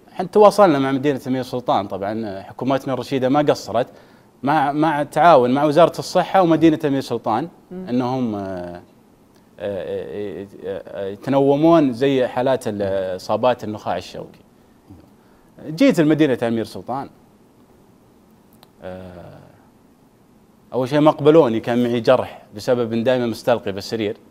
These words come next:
Speaker 2: أيوة،
Speaker 1: عالجت
Speaker 2: تقرحات.
Speaker 1: الجرح، إي،
Speaker 2: مم.
Speaker 1: عال-، تقرحات. عالجت الجرح ورجعت. آه، صار في موقف.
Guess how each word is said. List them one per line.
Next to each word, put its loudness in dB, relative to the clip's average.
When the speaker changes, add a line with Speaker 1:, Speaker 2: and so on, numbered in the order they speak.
Speaker 2:
أيوة، -10
Speaker 1:
عالجت 6
Speaker 2:
تقرحات. 4
Speaker 1:
الجرح، 4
إي، 2
Speaker 2:
مم. 0
Speaker 1:
عال-، 2
تقرحات. 0
عالجت 2
الجرح 4
ورجعت. 2
آه، -6
صار 4
في 6
موقف. 4